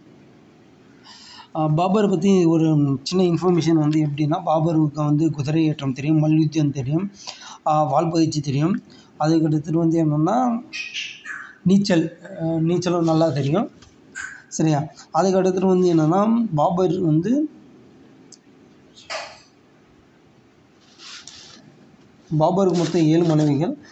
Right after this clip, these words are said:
அதுல ஒண்ணு தான் ஆயிஷா. சரி, ஆயிஷா அவங்களுடைய தங்கை மயுஷாமியும் கல்யாணம் பண்ணிப்பா. மொத்தம் பதினேழு குழந்தை பிறந்திருக்கும். அதுல வந்து எட்டு குழந்தை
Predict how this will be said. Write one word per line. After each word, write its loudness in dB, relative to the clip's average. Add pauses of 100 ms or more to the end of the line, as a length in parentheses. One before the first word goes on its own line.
(440)
அதுல 2
ஒண்ணு 4
தான் 0
ஆயிஷா. -2 (560)
சரி, -4
ஆயிஷா 0
அவங்களுடைய 2
தங்கை 0
மயுஷாமியும் 2
கல்யாணம் 0
பண்ணிப்பா. -4
மொத்தம் -4
பதினேழு -2
குழந்தை 0
பிறந்திருக்கும். -8
அதுல -2
வந்து -2
எட்டு -2
குழந்தை 0